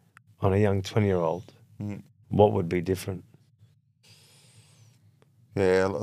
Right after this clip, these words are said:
Speaker 2: a few things would be different, obviously. You know, you know, you know, at that age, you think you're bulletproof, you know everything,
Speaker 1: Mm.
Speaker 2: you know. And then right now, like, looking back, man, um, probably, uh, po-,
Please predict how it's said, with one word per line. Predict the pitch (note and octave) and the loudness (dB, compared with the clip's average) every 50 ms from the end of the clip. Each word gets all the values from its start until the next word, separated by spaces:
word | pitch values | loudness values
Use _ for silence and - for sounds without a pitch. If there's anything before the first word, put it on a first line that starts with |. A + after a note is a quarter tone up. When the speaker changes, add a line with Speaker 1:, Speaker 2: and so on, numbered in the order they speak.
| - - | -6 -4
Speaker 2:
a | A#2 A#2+ - | -4 -4 -2
few | - D3+ D#3 | 0 0 0
things | D3 D3 C3+ - | 0 0 -2 -2
would | B2+ G#2+ | -2 -2
be | A2 G#2 | -2 -2
different, | G2+ A2+ A#2 - A#2+ A2 A2+ | -2 -4 -4 -4 -2 -2 -2
obviously. | A#2+ B2 B2 - C3+ C#3+ D3 | -2 -2 -6 -8 -6 -4 -4
You | C#3+ C3 A#2+ | -4 -4 -4
know, | B2 B2+ | -4 -4
you | G#2+ C3 D3+ | -2 -2 -2
know, | D3 C3+ - - - - - - - | 0 -2 -2 -4 -8 -14 -18 -18 -14
you | - - D#3+ F3 | -8 -2 2 4
know, | C#3+ A#2 G#2+ | 6 6 6
at | G2 | 4
that | G2+ A2+ G#2+ | 2 2 2
age, | G#2+ A2 G#2+ A2 | 2 0 0 -4
you | A2 | -4
think | B2+ A#2 G2 | -4 -2 -2
you're | G2 G2 | -2 -4
bulletproof, | - G#2 G#2 F#2 - - A#2+ A2 A2 - | -2 -2 0 0 0 0 -2 -4 -2 -2
you | A2 G#2+ | -4 -2
know | G#2+ G#2+ | 0 0
everything, | A2 G#2+ A2 G#2 - A2+ A2 A2+ | -2 -2 -4 -6 -6 -6 -6 -6
Speaker 1:
Mm. | E3+ E3+ - - - - - _ _ _ | -8 -10 -12 -18 -20 -20 -20 _ _ _
Speaker 2:
you | A#2 A2+ | -2 0
know. | G#2+ A2 A2 | 0 2 0
And | A2 A2 G#2+ | 0 0 -2
then | A2 G#2+ G2 - | -2 -4 -4 -4
right | - B2 C#3 B2 - | 2 6 8 8 8
now, | - A2 A2+ A2+ A#2 | 6 4 4 4 6
like, | A#2+ A#2+ - D3+ | 4 4 2 4
looking | E3+ F3+ C#3+ C3+ G#2+ | 4 4 4 4 4
back, | A2 B2 B2 - - | 4 2 2 2 2
man, | B2 B2 B2 B2+ B2+ B2 B2 B2 | 0 2 4 4 2 2 0 0
um, | A#2 A#2 A2+ A2 A2 G#2+ - - - _ _ - - _ _ _ _ _ _ _ _ _ _ _ _ _ _ - | 2 2 2 0 0 -4 -8 -16 -20 _ _ -20 -20 _ _ _ _ _ _ _ _ _ _ _ _ _ _ 2
probably, | E3 D#3 C#3 A2+ - - | 4 4 4 4 2 0
uh, | - | -4
po-, | - - - - D3 | 0 2 0 0 0